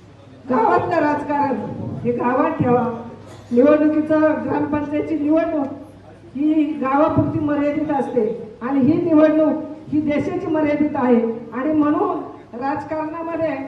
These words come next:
ग्रामपंचायतीची जे निवडणुकीचं भांडवल असतं ते एका वेळेवर कुरघोडी करण्यापेक्षा आपण सर्वांनी सरळ व्हा, सरळ राहा आणि दादाच्या पाठीमागं खंबीरपणे उभं राहा, सर्वांनी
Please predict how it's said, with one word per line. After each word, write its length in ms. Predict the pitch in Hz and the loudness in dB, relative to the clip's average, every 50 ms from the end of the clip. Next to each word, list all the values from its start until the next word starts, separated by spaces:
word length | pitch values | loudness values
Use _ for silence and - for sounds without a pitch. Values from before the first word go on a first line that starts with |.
| 233 226 | -10 -8
ग्रामपंचायतीची 1000 | 247 277 311 311 - - 320 294 285 - - 302 294 302 302 302 302 - 302 302 | -6 -4 -4 -4 -4 -4 -4 -4 -4 -4 -4 -4 -4 -2 -4 -4 -6 -4 -4 -6
जे 160 | 254 294 294 294 | -6 -6 -4 -4
निवडणुकीचं 800 | 277 277 285 285 277 277 294 277 285 262 - 294 285 277 277 269 - | -2 -2 -2 -2 -2 -2 -4 -4 -6 -8 -8 -4 -2 0 0 0 0
भांडवल 420 | - 247 247 247 285 311 359 453 381 | 0 0 0 2 2 2 2 2 2
असतं 420 | 294 254 - - 247 247 214 - - - - - - | 0 0 0 0 0 0 0 0 -4 -6 -12 -12 -6
ते 80 | 285 294 | -4 -2
एका 220 | 285 294 294 294 294 | -2 -2 -2 -2 0
वेळेवर 440 | 294 302 294 285 302 294 302 311 302 302 | 0 0 0 2 2 2 2 2 0 -4
कुरघोडी 480 | - - - - 285 285 294 294 285 | -6 -6 -6 -4 -2 0 2 2 2
करण्यापेक्षा 840 | 294 285 277 277 285 302 311 311 302 311 311 294 - 294 285 269 247 233 - - - - - - | 0 0 -2 -4 -2 -2 0 0 0 0 -2 -2 -4 -4 -4 -4 -4 -6 -8 -12 -16 -16 -10 -6
आपण 260 | 240 254 - 294 285 | -4 -2 -2 -2 -2
सर्वांनी 520 | 277 285 277 269 277 285 294 302 302 311 | -2 -4 -4 -4 -4 -4 -4 -2 -2 -2
सरळ 400 | 294 - 285 285 294 320 339 349 | -2 -2 -4 -4 -2 -2 -2 0
व्हा, 200 | 320 269 277 277 269 - - - - - - - | 0 2 2 0 0 -2 -6 -10 -14 -12 -6 -4
सरळ 380 | 277 - 311 339 349 349 330 | -2 -2 -2 -2 -4 -4 -4
राहा 180 | 302 285 269 262 262 233 - - - - - | -4 -2 -2 -4 -4 -8 -12 -14 -18 -14 -10
आणि 180 | 233 254 294 294 | -6 -6 -4 -2
दादाच्या 480 | - - 269 277 294 311 302 311 311 | -2 0 0 0 0 0 0 -2 -2
पाठीमागं 680 | 302 294 285 277 285 277 277 285 285 277 269 294 302 277 269 - - - - - - - - - - - - - | -2 -2 -2 -2 -2 0 0 0 0 0 0 0 0 0 0 -2 -4 -8 -10 -12 -14 -16 -16 -16 -16 -18 -12 -8
खंबीरपणे 520 | 254 277 302 311 349 349 - 302 302 294 294 | -4 -4 -2 -2 -2 -2 -2 -2 -2 -2 0
उभं 240 | 285 285 294 294 320 | 0 2 2 2 2
राहा, 300 | 320 - 302 285 269 262 | 2 2 0 0 0 -2
सर्वांनी 640 | 254 269 254 254 262 269 285 285 - - 311 311 311 | -2 -2 -2 -2 -2 -2 -2 -2 -2 -4 -4 -4 -4